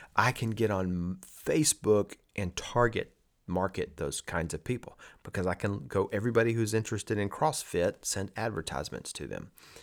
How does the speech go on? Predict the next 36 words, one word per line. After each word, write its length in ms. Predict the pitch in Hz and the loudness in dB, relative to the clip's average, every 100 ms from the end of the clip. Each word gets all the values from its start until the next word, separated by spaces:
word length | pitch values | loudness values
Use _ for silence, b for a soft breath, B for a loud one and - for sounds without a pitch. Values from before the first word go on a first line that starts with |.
| B | B
And 100 | 95 | -4
I 60 | 87 | -2
can 320 | - 92 90 | -2 -2 -2
say 280 | - 101 90 | -2 -2 -2
women, 600 | 95 98 95 92 92 87 | -2 0 2 2 0 0
age 320 | 90 95 - | 0 0 -4
groups, 420 | 95 92 85 - | 0 0 -2 -2
living 280 | 98 98 92 | -2 -2 -2
in 120 | 87 | -2
what 160 | 87 - | -4 -6
countries, 520 | - 90 - 80 78 | -6 -6 -4 -4 -4
those 180 | 76 - | -4 -6
kind 180 | 67 65 | -10 -12
of 80 | |
things. 380 | - - - - - - _ _ - - _ - B B B | -10 -12 -12 -14 -16 -20 _ _ -20 -20 _ -20 B B B
So 320 | - 123 - B B B - | 6 6 4 B B B -2
it 120 | 117 | 4
helps 300 | 135 175 - | 6 6 4
me 80 | 143 | 0
create 640 | 110 127 127 117 110 101 - | 0 0 4 6 4 2 -2
offerings. 720 | 90 85 - - - - - _ B B B B B - | -4 -4 -10 -12 -8 -8 -10 _ B B B B B -8
So, 120 | - | -2
and 80 | 196 | 2
that's 180 | 147 - | 2 4
what 120 | 147 | 4
we 120 | 131 | 4
wanna 280 | 120 127 117 | 6 4 6
do. 160 | 123 | 6
Once 280 | 98 104 107 | 4 2 0
we 120 | 117 | 0
get 160 | 107 104 | 0 -2
clear, 460 | - 147 139 107 98 | 0 4 6 6 4
I'm 160 | 98 | 0
going 180 | 98 104 | -2 -2
to 80 | 90 | -2
create 440 | - 120 117 117 | -2 -2 -2 -2